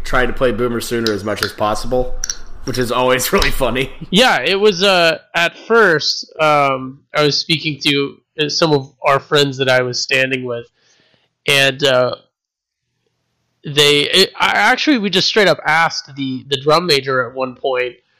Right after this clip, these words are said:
Speaker 2: um, "When do you guys play and when do you not?"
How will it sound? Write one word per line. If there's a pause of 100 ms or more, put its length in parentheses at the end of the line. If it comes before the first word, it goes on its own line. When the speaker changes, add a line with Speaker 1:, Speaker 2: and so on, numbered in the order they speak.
(500)
Speaker 2:
um,
"When
do
you
guys
play (720)
and
when
do
you
not?"